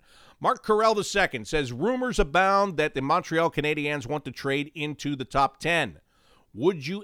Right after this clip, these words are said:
entertain sending them the sixth overall pick? And what do you think it would take to entice Jarmo?"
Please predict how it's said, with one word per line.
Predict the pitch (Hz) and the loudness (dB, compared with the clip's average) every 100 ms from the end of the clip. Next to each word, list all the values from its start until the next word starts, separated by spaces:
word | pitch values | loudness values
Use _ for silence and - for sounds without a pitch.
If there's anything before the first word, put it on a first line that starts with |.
| - | -6
entertain | 175 190 - 151 160 156 | -6 -6 -4 -2 -2 -6
sending | - 160 170 151 | -6 -6 -6 -4
them | 143 139 117 | -4 -4 -4
the | 113 | -8
sixth | - - 170 220 - - - - _ _ _ _ _ | -8 -6 -4 -4 -8 -8 -8 -10 _ _ _ _ _
overall | 151 160 139 131 113 | 0 0 2 2 2
pick? | - 87 98 _ _ | 2 0 -4 _ _
And | 131 127 123 | -4 -2 -2
what | 131 226 - | -2 -2 -4
do | 208 | -6
you | 185 170 | -6 -4
think | 160 160 | -6 -6
it | 165 147 | -8 -8
would | 139 - | -10 -4
take | 127 127 - | -2 -2 -6
to | - 131 | -8 -6
entice | 120 - 127 127 123 - - | 0 4 4 2 -4 -8 -8
Jarmo?" | 113 143 165 156 110 73 | -2 0 2 0 -4 -8